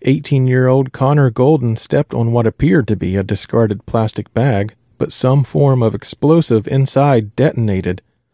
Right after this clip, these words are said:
leaving Connor with serious injuries to his left leg, such that it had to be amputated.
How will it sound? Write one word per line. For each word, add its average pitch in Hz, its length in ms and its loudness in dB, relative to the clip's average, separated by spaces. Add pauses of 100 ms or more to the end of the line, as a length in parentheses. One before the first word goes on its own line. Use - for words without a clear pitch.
(180)
leaving 123 320 0
Connor 127 380 0
with 107 180 0
serious 151 560 2
injuries 135 540 2
to 113 120 -2
his 104 160 0
left 117 320 -2
leg, 117 400 0 (260)
such - 260 -6
that 127 120 0
it 107 80 -4
had 123 160 0
to 123 80 -2
be 113 160 0
amputated. - 680 -2